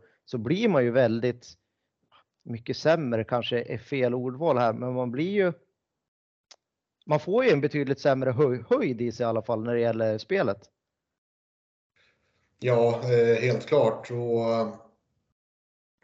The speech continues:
Speaker 2: man får väl se när det liksom börjar dra ihop sig och det börjar vanka slutspel, hur man liksom sätter sig och utvärderar vad man ska,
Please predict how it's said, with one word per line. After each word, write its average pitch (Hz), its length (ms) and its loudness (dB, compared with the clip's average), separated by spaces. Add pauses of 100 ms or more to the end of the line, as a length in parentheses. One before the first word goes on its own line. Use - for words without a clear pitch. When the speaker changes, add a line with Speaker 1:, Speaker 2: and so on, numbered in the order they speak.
(200)
Speaker 2:
man 127 100 -6
får 147 100 -8
väl 170 120 4
se 143 320 2
när 123 140 -2
det 123 60 0
liksom 123 260 -2
börjar 123 200 0
dra 127 120 0
ihop 127 340 0
sig 117 180 2
och 117 80 4
det 120 260 0
börjar 127 360 -2
vanka 123 320 0
slutspel, 117 680 -2
hur 120 140 0
man 113 180 -2
liksom 113 300 -4
sätter 123 280 -2
sig 120 140 0
och 117 40 2
utvärderar 117 540 2
vad 110 240 0
man 110 140 -2
ska, 110 440 -2